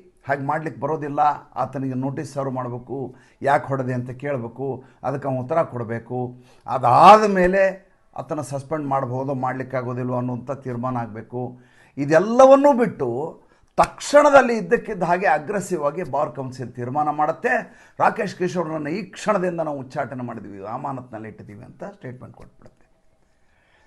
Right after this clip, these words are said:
ಅದಾದ್ಮೇಲೆ ಮಾರನೇ ದಿವಸ ಅದೇ ಸುಪ್ರೀಂ ಕೋರ್ಟ್ನಲ್ಲಿ ಆಲ್ ಇಂಡಿಯಾ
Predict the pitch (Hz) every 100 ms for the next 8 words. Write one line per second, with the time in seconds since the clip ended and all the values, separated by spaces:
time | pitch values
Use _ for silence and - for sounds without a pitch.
0 | _ _ _ _ - 180 233 277 285 269
1 | 220 - 262 247 240 196 170 247 240 226
2 | 220 214 208 185 185 143 123 160 202 -
3 | - 156 220 262 247 240 233 240 240